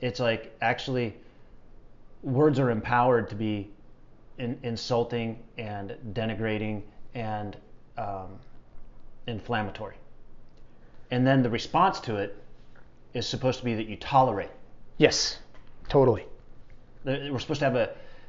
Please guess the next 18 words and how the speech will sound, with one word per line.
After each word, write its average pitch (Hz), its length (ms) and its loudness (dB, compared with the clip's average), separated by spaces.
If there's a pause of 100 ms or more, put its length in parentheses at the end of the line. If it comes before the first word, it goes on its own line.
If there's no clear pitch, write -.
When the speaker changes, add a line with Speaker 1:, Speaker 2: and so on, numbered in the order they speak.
(720)
Speaker 1:
we're, 170 460 -4
we're, 160 220 -2 (160)
we're 135 400 2 (140)
supposed 139 400 -2
to 131 60 -4
have 117 120 0
a 107 100 -4
tolerance 123 880 4 (220)
of 101 140 -4
that. 82 260 -10 (920)
And 113 380 2 (320)
it's 123 200 -4
funny 156 260 0
because, 107 260 -4
like, 107 320 -2
the 117 200 -6
outrage 127 440 2
culture 101 560 -4